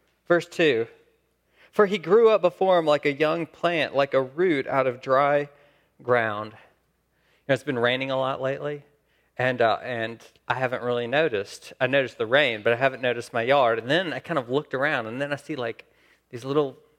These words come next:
plants growing up everywhere. And I sit there and look at 'em, and,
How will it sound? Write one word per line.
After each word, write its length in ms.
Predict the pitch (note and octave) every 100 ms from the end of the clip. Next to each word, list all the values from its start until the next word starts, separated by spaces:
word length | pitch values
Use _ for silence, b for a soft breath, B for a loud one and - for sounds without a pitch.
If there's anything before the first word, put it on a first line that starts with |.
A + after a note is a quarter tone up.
| _
plants 520 | - C#3 B2 E2+ -
growing 420 | - A#2+ B2 A#2+
up 300 | A#2 F#2+ - _ _ _ _
everywhere. 540 | B2 A2+ G#2 F#2 - - _ _ _ _ _ _ _ _ _ _ _ -
And 100 | C3+
I 60 |
sit 240 | C3+ F#3+ -
there 100 | C3+
and 280 | _ -
look 160 | D3+ E3
at 140 | A#2+
'em, 140 | G#2+ A2
and, 160 | G#2+